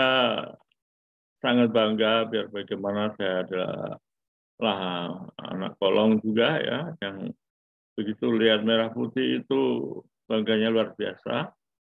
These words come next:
Janganlah dikoyak-koyak, janganlah, eh, apa, terjadi perpecahan di antara kita, sehingga menghormat merah putih pun berat, ya. Di Facebook juga saya bangga dengan merah putih,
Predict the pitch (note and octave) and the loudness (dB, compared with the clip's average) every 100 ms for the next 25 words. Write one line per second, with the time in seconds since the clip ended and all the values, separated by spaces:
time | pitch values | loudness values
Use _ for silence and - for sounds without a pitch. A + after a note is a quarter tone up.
0 | _ _ _ _ A#2+ C3+ D3+ C#3 A#2+ A2 | _ _ _ _ -2 2 4 4 2 0
1 | G#2+ A#2 - A2+ G2+ - A2 A2+ C#3 F#3+ | -10 -10 -2 -2 -2 -2 2 4 4 0
2 | - A#2 A2+ G#2+ A2+ A2+ G2+ - _ _ | -6 -4 -2 0 0 -2 -4 -12 _ _
3 | _ _ - A2 G#2 G2 G2 F#2+ - - | _ _ -8 -4 -4 -2 -4 -4 -6 -8
4 | - - - - - B2 D3 D#3+ _ _ | -10 -14 -10 -8 -6 -4 -4 -6 _ _
5 | _ - A2+ G#2+ G#2 G2 G2+ G2 F#2+ G2 | _ -6 -4 0 0 2 0 0 0 -4
6 | F#2+ G2+ - G2 G2 G2+ F#2 F#2 F#2+ A#2 | -8 -10 -4 -4 -2 -2 -2 -4 -4 -4
7 | A#2 A2+ G2+ G2 G2 - F#2+ F#2 G2 - | -2 2 2 2 -2 -6 -8 0 0 0
8 | - - _ _ _ _ G#2 G2+ F#2+ F#2 | -8 -20 _ _ _ _ -2 0 0 -2
9 | A#2 - - _ _ - A2+ G2 G2+ G2+ | -4 -10 -20 _ _ 0 2 4 2 0
10 | _ _ - A2 G2+ G2 A2+ G#2 G#2 G2+ | _ _ -4 0 2 0 -4 -4 -4 -2
11 | G#2 F#2+ F#2+ F#2+ - G#2 G#2 G#2+ F2 - | -2 -2 -4 -6 -6 -4 0 0 -2 -4
12 | F#2+ G2+ - _ _ _ _ _ _ G#2+ | -4 -4 -6 _ _ _ _ _ _ -6
13 | G#2 G#2+ - A2 G#2 G2+ G#2 - G#2 G2 | 2 0 2 -4 0 2 2 4 2 2
14 | F#2+ G2 G2 F#2+ F#2 F#2+ F#2 F#2 F#2 - | 0 0 0 0 -2 -2 -2 -2 -4 -6
15 | F2+ - B2 | -12 -2 0